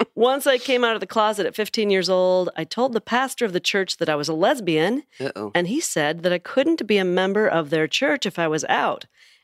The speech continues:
Speaker 1: and that they didn't believe in the Masonic organization, which my father is a part of. For years, I didn't follow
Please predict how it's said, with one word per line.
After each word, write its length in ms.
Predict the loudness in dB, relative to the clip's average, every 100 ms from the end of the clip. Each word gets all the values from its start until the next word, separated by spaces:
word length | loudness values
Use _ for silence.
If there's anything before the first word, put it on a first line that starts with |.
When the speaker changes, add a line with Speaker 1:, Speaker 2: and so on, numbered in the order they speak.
| _ -2
Speaker 1:
and 340 | 0 0 -2
that 100 | 0
they 140 | 0
didn't 280 | 0 -2 0
believe 520 | -2 0 2 2 0 -2
in 140 | -2
the 60 | -2
Masonic 540 | -2 -2 0 0 0
organization, 800 | -2 -2 -2 -2 -2 0 0 0
which 260 | 0 -2 -4 -4
my 200 | -4 -2
father 460 | -2 -2 -2 -4
is 180 | -4 -8
a 40 | -8
part 280 | -6 -4
of. 280 | -4 -8 -16 _ _ _ -2
For 80 | 0
years, 420 | 2 2 0 0
I 160 | 0 0
didn't 280 | -2 -2 0
follow 280 | 0 0